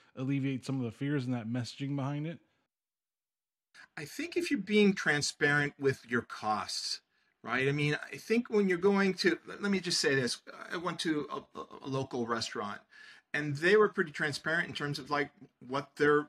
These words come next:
Speaker 2: materials are costing, right? So their organic wheat is costing now another ten percent more, but they were pretty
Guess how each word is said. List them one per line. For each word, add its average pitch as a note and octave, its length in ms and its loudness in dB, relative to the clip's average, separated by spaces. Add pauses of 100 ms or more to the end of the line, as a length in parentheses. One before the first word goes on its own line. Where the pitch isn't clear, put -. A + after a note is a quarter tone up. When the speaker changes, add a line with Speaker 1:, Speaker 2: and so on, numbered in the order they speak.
Speaker 2:
materials F3+ 540 -2
are D3 40 -2
costing, A2 480 -6
right? C#3+ 260 -6
So B2+ 300 -4
their C#3+ 520 0
organic C3 560 0
wheat C3 340 -4
is A2 160 -8
costing A2 500 -6
now G#2 280 -2
another G#2 260 -6
ten G2+ 260 -6
percent G2+ 360 -10
more, C#3+ 320 -4
but B2 120 -14
they C#3 100 -2
were C#3 140 -4
pretty A3+ 420 -6